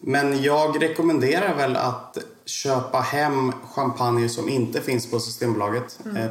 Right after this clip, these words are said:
Speaker 1: prova lite blandade odlare. Och då är väl egentligen vinshoppen i Räns,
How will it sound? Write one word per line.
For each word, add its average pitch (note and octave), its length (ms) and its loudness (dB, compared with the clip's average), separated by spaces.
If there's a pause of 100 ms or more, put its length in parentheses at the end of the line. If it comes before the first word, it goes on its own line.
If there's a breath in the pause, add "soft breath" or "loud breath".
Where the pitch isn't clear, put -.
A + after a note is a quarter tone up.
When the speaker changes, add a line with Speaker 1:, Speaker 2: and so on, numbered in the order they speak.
Speaker 1:
prova B2 420 0
lite A2+ 800 0 (720 loud breath)
blandade A#2+ 580 2
odlare. B2+ 460 0 (800 loud breath)
Och A#2 260 -4
då B2+ 120 2
är C3 80 0
väl C#3 140 0
egentligen A#2+ 340 2
vinshoppen A#2 560 0
i A2 60 2
Räns, B2 680 -4